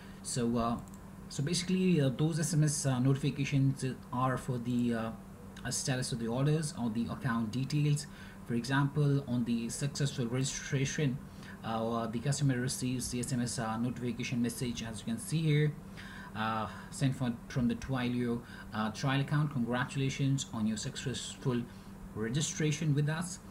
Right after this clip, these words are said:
Similarly, whenever a customer makes purchase and places the order for a product, the customer would receive a text message, as you can see here.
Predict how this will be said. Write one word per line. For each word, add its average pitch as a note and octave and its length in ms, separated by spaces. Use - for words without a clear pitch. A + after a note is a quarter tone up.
Similarly, D#3+ 580
whenever D3 320
a C3 60
customer D3 400
makes C#3 300
purchase C3+ 460
and B2+ 140
places C3 360
the B2+ 80
order B2 220
for A#2+ 200
a A2+ 60
product, C#3 420
the C#3+ 60
customer A#2+ 340
would A2 220
receive A2+ 280
a A2+ 40
text C#3 260
message, C#3 380
as A#2 160
you G#2+ 60
can A2 140
see C#3+ 220
here. C#3+ 260